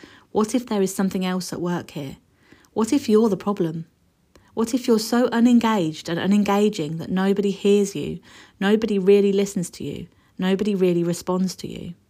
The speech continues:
Perhaps you're too polite, or too self-conscious, or too self-absorbed, or too politically correct, or too cautious. The net result? Unconsciously, we end our conversations as soon as we initiate them,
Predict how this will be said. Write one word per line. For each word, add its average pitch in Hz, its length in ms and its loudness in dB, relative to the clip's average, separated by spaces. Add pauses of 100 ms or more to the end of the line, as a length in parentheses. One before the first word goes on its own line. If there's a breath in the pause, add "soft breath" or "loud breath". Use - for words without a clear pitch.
(840 soft breath)
Perhaps 220 340 -4
you're 202 80 4
too 190 220 0
polite, 180 600 -4 (140)
or 180 140 -4
too 190 180 0
self-conscious, 180 880 -4
or 165 160 -8 (460 soft breath)
too 196 160 2
self-absorbed, 180 840 -2
or 165 140 -2
too 185 200 -2
politically 196 500 2
correct, 214 500 -2
or 170 80 0
too 185 160 -2
cautious. 208 640 0 (720 soft breath)
The 202 80 -2
net 208 180 0
result? 240 480 -2 (380)
Unconsciously, 202 880 0 (260 soft breath)
we 190 140 6
end 208 240 4
our 185 100 4
conversations 170 760 -4
as 165 80 -8
soon 190 260 2
as 190 140 -2
we 190 80 4
initiate 175 500 -4
them, 156 240 -8